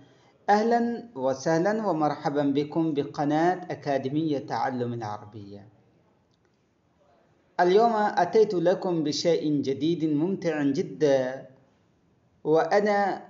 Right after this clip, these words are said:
أريد أن أقدم إليكم رواية ممتعة جدا جدا، وهي رواية تدور حول،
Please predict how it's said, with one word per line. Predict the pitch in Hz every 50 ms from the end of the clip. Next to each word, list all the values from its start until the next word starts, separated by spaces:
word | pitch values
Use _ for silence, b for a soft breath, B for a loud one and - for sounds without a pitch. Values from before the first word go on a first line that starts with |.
| - - _ _ _ _ _ _ -
أريد | 170 170 180 208 220 196 170
أن | 196 170 165 165 160 160
أقدم | 160 - - 196 175 156 135 165 160 160 156
إليكم | 151 151 151 147 143 156 170 170 165 - 165 156 151 151 151 143 -
رواية | 131 135 143 147 127 139 151 170 185 180 165 156 - 165 151
ممتعة | 143 139 135 135 131 131 127 123 - 165 151 135 147 143 - 147 135 131
جدا | 127 127 127 123 123 143 151 131 120 107 - 147 135
جدا، | 131 131 123 135 151 147 127 117 127 131 123 120 120
وهي | 123 120 117 120 117 117 123 139 143 139 135 135 135
رواية | 131 135 147 156 160 156 151 147 147 147 147 147 147 151 - - - - _ _ _ _ _ b b b b b b b _ _
تدور | 165 160 - 180 202 202 196 190 185 -
حول، | - - 180 185 185 180 165 170 170 170 165 165 156